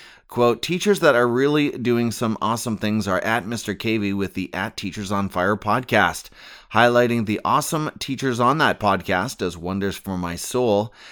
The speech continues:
At A W French one and at Julia Fliss are always lifting others and making my life more joyful." End quote. And thank you for that, Dina. Of course, she calls out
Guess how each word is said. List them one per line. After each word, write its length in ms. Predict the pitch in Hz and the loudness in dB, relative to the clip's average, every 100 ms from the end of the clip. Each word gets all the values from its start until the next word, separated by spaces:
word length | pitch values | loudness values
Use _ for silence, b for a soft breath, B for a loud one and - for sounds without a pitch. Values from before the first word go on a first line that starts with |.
| B B | B B
At 220 | 98 110 | 0 0
A 200 | - 95 | -2 -2
W 340 | 101 104 107 95 | 0 0 0 -2
French 340 | - 104 101 | -2 -4 -4
one 300 | 90 101 127 | -4 -4 -4
and 380 | 135 73 90 87 - | -8 -8 -8 -8 -6
at 220 | 87 90 | -6 -6
Julia 420 | - 92 98 90 | -8 -6 -4 -4
Fliss 480 | - - 123 87 - | -6 -2 0 0 0
are 120 | 92 - | -2 2
always 320 | 110 110 98 | 2 2 0
lifting 340 | 107 - 110 | -2 -2 -4
others 320 | 80 101 120 127 | -2 0 -2 -2
and 220 | 101 95 | -2 -2
making 320 | 92 - 123 | -4 -8 -6
my 140 | 98 | -4
life 340 | 92 85 87 - | -2 -4 -6 -8
more 240 | 80 85 | -8 -6
joyful." 640 | 85 87 87 - 65 53 - B B B B B - | -6 -6 -6 -8 -10 -12 -16 B B B B B -10
End 260 | 82 90 | -6 -6
quote. 340 | - 76 69 - | -6 -8 -8 -12
And 340 | - 90 92 - | -10 -6 -6 -4
thank 260 | 110 127 | -4 -4
you 80 | 131 | -6
for 180 | 107 104 | -4 -2
that, 560 | 90 101 104 101 - 87 | 0 2 0 -2 -8 -6
Dina. 300 | 98 101 104 | -2 0 0
Of 180 | 104 | -2
course, 220 | - 104 - | -2 -4 -2
she 180 | 123 | -6
calls 360 | 110 127 120 107 | 2 6 6 6
out 280 | 110 107 | 4 4